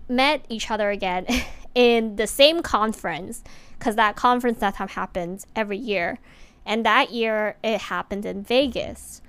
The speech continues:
And I remember that when I saw him, I didn't know what I was feeling, 'cause it was, like, at a party. There was just so many people, and my coworker was there. I just didn't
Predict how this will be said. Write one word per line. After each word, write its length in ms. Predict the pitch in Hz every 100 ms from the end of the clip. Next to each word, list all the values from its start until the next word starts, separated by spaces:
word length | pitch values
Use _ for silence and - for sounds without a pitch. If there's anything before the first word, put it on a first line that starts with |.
| - - - - -
And 180 | 233 240
I 120 | 226
remember 840 | 240 240 254 254 240 233 226 220 202
that 580 | 220 220 196 190 190 226
when 220 | 220 208
I 160 | 202
saw 400 | 202 - 269 277
him, 680 | 269 254 202 175 185 220 285 - - - - - - - - -
I 880 | 226 233 226 226 220 214 214 208 208 -
didn't 320 | 214 226 220 214
know 600 | 208 202 202 202 208 180
what 280 | 220 196 - -
I 160 | 190
was 140 | 190 -
feeling, 340 | 262 302 330
'cause 160 | 330 247
it 60 |
was, 140 | 214 220
like, 340 | 196 180 180 - _ -
at 140 | 208 208
a 60 |
party. 380 | 202 208 190 202
There 100 | 202
was 100 | 196
just 220 | 233 -
so 180 | 247 233
many 180 | 240 226
people, 440 | 202 190 185 175
and 300 | 170 180 190
my 140 | 190 180
coworker 420 | - 254 254 226
was 160 | 208 208
there. 340 | 175 170 175
I 140 | 185
just 360 | 202 202 - _
didn't 340 | 220 220 208